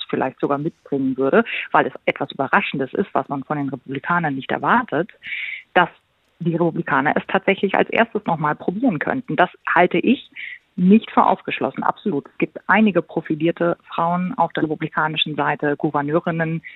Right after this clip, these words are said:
äh, die absolut mit am Tisch sitzen wollen und die nicht nur in der zweiten Reihe stehen.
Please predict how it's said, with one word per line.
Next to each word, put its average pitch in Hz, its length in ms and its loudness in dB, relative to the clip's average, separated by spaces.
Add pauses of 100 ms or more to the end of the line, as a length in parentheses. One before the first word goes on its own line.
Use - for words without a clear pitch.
(240)
äh, 165 200 4
die 151 240 -2
absolut 190 520 -2
mit 180 140 2
am 165 160 0
Tisch - 200 -8
sitzen 151 320 -2
wollen 147 260 0
und 156 200 -4
die 147 100 -4
nicht 151 180 -4
nur 143 140 -2
in - 60 -4
der - 100 -4
zweiten - 260 -6
Reihe - 220 -4
stehen. - 280 -8